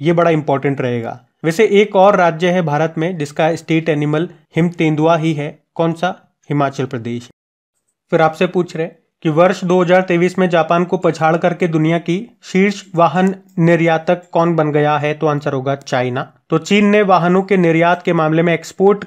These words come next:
करने के मामले में जापान को पीछे छोड़ दिया है और दुनिया में नंबर वन वाहन निर्यातक देश बन गया है। और ऐसा क्यों हुआ?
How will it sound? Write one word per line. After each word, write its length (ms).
करने 340
के 140
मामले 380
में 140
जापान 340
को 100
पीछे 300
छोड़ 260
दिया 260
है 240
और 160
दुनिया 260
में 120
नंबर 400
वन 220
वाहन 440
निर्यातक 540
देश 400
बन 120
गया 220
है। 280
और 120
ऐसा 180
क्यों 300
हुआ? 240